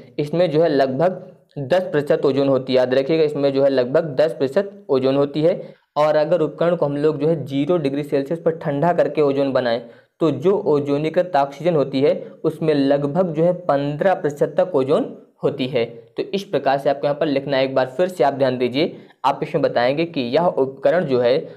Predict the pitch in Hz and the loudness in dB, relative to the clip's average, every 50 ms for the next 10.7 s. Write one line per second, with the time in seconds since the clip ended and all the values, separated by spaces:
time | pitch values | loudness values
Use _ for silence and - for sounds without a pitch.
0 | - _ - 123 127 160 175 175 175 - 139 131 127 127 135 127 127 127 135 160 | -20 _ -12 -4 0 0 0 0 0 0 0 0 -2 -2 -2 -2 -2 0 0 0
1 | 175 160 135 123 123 123 123 127 - 208 220 277 - - - - - 113 110 120 | 0 2 0 0 0 0 -2 -2 0 0 0 0 -2 -8 -14 -14 -6 -2 0 0
2 | 123 127 135 147 147 139 - 151 151 165 185 190 233 - - - - _ - 127 | 2 2 2 2 0 0 0 0 2 2 2 0 -2 -4 -12 -18 -18 _ -8 -4
3 | 139 165 160 - - - 160 165 190 190 196 - - 139 127 127 127 - 208 247 | -2 0 0 -2 -2 -2 0 0 0 0 -2 -4 -2 0 0 0 0 0 -2 -2
4 | - - - - - - 135 156 175 180 147 151 139 131 - 139 131 131 139 113 | -2 -6 -14 -16 -14 -4 0 0 0 2 2 2 0 0 -2 -2 -4 -2 0 0
5 | 113 113 113 - - - _ _ - 123 117 120 - 135 156 156 156 156 190 180 | 0 -2 -4 -8 -20 -20 _ _ -16 -14 -14 -10 -4 -2 -2 -2 -2 -2 -2 0
6 | 226 226 185 147 131 127 135 160 175 175 - - - - _ _ - 175 170 165 | 2 2 2 2 2 2 2 0 -2 -4 -8 -16 -20 -20 _ _ -4 -2 0 0
7 | 127 113 139 135 131 135 160 185 185 - 180 160 - 185 185 180 196 208 226 220 | 0 -2 -4 -4 -2 -2 0 0 0 0 0 2 2 0 2 2 2 0 0 -2
8 | - - - - _ - 151 151 151 143 131 127 135 123 120 139 151 170 214 220 | -6 -12 -18 -6 _ 0 2 2 2 0 -2 0 0 0 2 2 2 2 2 2
9 | 185 147 131 131 135 131 135 185 208 220 214 - - - - 127 127 - 151 156 | 2 2 2 2 0 0 0 -2 -2 -2 -4 -8 -16 -16 -16 -8 -4 -2 0 2
10 | 175 196 220 240 - 190 151 - 143 135 135 - 127 | 2 2 2 2 2 0 0 2 2 0 2 2 0